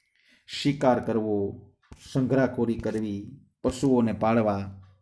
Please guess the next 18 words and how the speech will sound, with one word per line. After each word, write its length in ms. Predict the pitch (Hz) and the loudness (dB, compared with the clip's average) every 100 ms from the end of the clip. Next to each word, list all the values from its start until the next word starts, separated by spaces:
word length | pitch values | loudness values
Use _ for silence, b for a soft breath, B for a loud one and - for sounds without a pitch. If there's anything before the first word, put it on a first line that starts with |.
| _ _ - | _ _ 2
આવા 160 | 185 | 4
બધા 220 | 151 143 | 6 6
ધંધાઓ 440 | 147 127 123 120 117 | 6 6 6 6 4
એમના 220 | 104 110 | 2 -2
હતા. 280 | 107 101 110 - _ _ _ _ _ _ _ b b b b b b b - | -4 -6 -10 -16 _ _ _ _ _ _ _ b b b b b b b 4
થોડી 200 | 202 196 | 4 4
ખેતી 460 | - 208 208 143 | 4 2 4 2
અને 140 | 127 151 | 2 2
થોડી 280 | 151 147 | 2 2
જંગલ 320 | 123 123 123 156 | 2 2 2 2
પેદાશ 420 | 151 143 147 - | 2 2 0 0
પણ 120 | 135 | 0
એકઠી 280 | 123 - 123 | 0 -2 -2
કરતા 340 | 135 - 117 - _ _ _ _ - | -2 -4 -8 -10 _ _ _ _ 2
અને 180 | 123 | 4
એને 140 | 139 156 | 6 6
વેચીને 360 | 151 147 143 | 6 4 2
પણ 400 | 139 135 131 123 | 2 0 0 -4